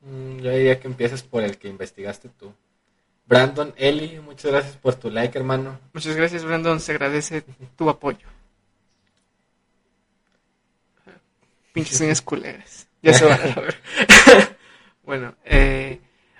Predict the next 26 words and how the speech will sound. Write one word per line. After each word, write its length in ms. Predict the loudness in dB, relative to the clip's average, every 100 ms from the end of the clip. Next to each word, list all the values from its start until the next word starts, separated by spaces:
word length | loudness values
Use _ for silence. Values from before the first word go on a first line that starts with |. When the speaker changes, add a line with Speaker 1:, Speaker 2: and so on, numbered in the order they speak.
| _
Speaker 2:
vamos 200 | -4 -2
a 40 | -2
platicarles 680 | -6 0 4 8 8 6 -6
acerca 640 | -18 -12 -12 _ -20 -18
de 240 | -20 -20
una 240 | -20 -20 -20
comunidad 640 | _ -20 -20 -20 -18 -18 _ _ -20
muy, 600 | -14 -2 0 0 -4 -10 _ _ -20
eh, 680 | -16 -16 -18 -20 -20 -20 _ _ _ _ _ _ -20 _ _ _
poco 240 | -10 -10 -10
sonada. 460 | -10 -10 -10 -8
Bueno, 260 | -8 -10 -10
ah, 480 | -4 -2 0 -2 -6 -8
yo 100 | -10
me 80 | -10
enteré 400 | -16 -16 -12 -12
hace 180 | -12 -18
poquito 680 | -12 -12 _ _ _ -12
de 40 | -12
esta 160 | -14 -20
comunidad 460 | -20 -20 -20 -20 _ _ _ _ _ _ _ _ _
que 460 | -8 -6 -4 -8 -10
se 200 | -2 -2
hacen 280 | -2 -10
llamar 420 | -14 -12 -12 -12 _ _ _ _ _ _ _ _ 0
Amish. 760 | 0 0 -10 -18 -14 -14 -16